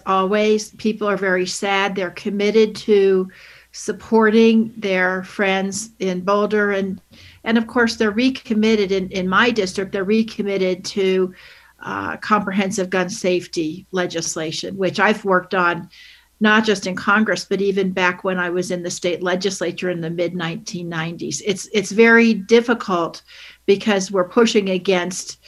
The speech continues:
the gun groups, the N R A and the other ones, who have a,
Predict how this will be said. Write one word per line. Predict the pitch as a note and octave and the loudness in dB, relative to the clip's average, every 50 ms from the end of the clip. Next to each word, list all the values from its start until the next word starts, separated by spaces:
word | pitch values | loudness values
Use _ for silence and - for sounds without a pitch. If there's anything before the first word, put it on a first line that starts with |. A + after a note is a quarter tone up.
| - - - _ _ _ | -20 -20 -20 _ _ _
the | F#3+ F#3+ | -4 -2
gun | F#3 G3+ G3 G3 G3+ G#3 | 2 2 2 4 2 2
groups, | F#3+ F#3+ F#3+ F#3+ F#3 F3+ F3+ - | 2 2 2 4 4 2 0 -2
the | - F#3 F#3 F3+ | -2 0 2 2
N | F3+ F#3 F#3 | 2 2 0
R | E3+ F3 F3+ | 0 2 2
A | F3+ F3+ F3+ F#3 F#3 | 2 2 2 0 0
and | F3 F3 E3+ | 0 -4 -4
the | E3+ F3+ F3+ | -2 0 0
other | G3 G#3 A3 G#3 F#3+ | 2 2 2 0 0
ones, | F#3 E3+ D#3 D#3 E3+ F3+ - | 0 -2 -2 -2 -4 -6 -8
who | - - G#3 F#3+ F#3+ F#3 - | -2 2 2 4 4 2 2
have | F3 - G#3+ G3 F#3+ F3+ | -2 -6 -4 -4 -2 -2
a, | F#3 F3+ E3+ | -2 -4 -4